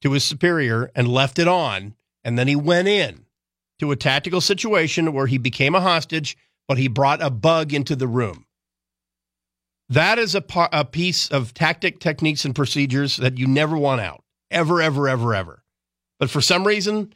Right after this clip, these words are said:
somebody released this. And I know the French aren't happy about this because this is a tactic that will be used in the future, except now it won't. Because the next guy that does this is gonna know to frisk the cop that's coming in.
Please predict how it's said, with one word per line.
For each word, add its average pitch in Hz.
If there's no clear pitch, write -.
somebody 185
released 170
this. -
And 131
I 139
know 156
the 170
French 185
aren't 170
happy 165
about 101
this -
because 135
this 139
is 185
a 196
tactic 151
that 131
will 143
be 147
used 127
in 139
the 127
future, 185
except 131
now 131
it 139
won't. 160
Because 135
the 135
next 143
guy 165
that 139
does 185
this 156
is 131
gonna 147
know 185
to 139
frisk -
the 151
cop 131
that's -
coming 147
in. 233